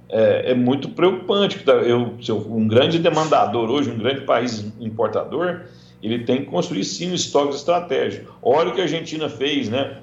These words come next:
Aumentando as retenções num determinado momento,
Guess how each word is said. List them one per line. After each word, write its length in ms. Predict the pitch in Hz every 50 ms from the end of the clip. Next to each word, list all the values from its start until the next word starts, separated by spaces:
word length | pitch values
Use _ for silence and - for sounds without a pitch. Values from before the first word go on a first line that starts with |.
| - -
Aumentando 480 | 107 113 123 123 120 - 135 135 139
as 80 | 131 117
retenções 760 | 131 127 - 127 110 104 - - - 135 147 151 143 131 117
num 120 | 113 120
determinado 520 | 120 123 120 123 127 120 117 127 135 127 123
momento, 420 | 120 107 104 117 127 - - -